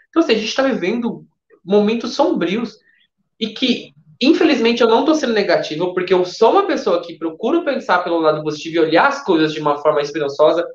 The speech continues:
mas eu não acho que o Brasil vai melhorar muito em breve. Infelizmente, a gente tem um ano de governo Bolsonaro ainda.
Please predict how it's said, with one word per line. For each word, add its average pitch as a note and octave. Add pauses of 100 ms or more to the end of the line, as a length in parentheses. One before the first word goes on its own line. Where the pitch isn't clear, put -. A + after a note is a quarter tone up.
(480)
mas A3+
eu A#3
não A3+
acho F3 (200)
que F3+
o F3+
Brasil E3+
vai E3
melhorar D3+
muito D3+
em C#3+
breve. B2 (920)
Infelizmente, F#3
a D#3
gente D3+
tem E3
um G#3+
ano E3+
de D3+
governo C#3
Bolsonaro C3
ainda. A#2+